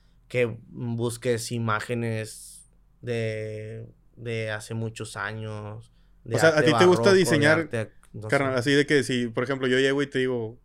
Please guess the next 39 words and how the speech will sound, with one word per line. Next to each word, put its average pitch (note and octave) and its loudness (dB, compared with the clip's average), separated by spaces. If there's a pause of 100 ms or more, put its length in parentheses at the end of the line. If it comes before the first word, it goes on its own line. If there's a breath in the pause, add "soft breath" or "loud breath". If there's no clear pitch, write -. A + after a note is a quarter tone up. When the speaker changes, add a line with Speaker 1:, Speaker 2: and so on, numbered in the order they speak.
Speaker 2:
"Quiero", C3+ -2 (180)
o C3+ -18
sea, C#3 0
más C#3 0
o D#3 -4
menos E3 0
traigo D#3+ 2
una E3 0
idea C#3 0
de, A#2 -4
de A2+ -10
cualquier A#2+ -4
Speaker 1:
De D#3 2
Speaker 2:
cosa. C3+ 4
Speaker 1:
que - 4
no, F#3 4
"Quiero F3+ 4
un G#3 0
rostro G#3+ 2
de G#3+ 6
una G#3 4
chica G#3 -2
con F#3 0
un F#3 -2
cráneo", F3 0
sí, B2+ -6 (160)
pum, B2+ -6
yo A2+ -4
lo A2 -4
hago, G#2+ -10
pa, C3+ -16
pa, C3 -18
pa, B2+ -18
pa, B2+ -20 (180)
pa, B2 -20
pa, A#2 -20
Speaker 2:
A A2+ -10
huevo. A2+ -6
Speaker 1:
pa. - -18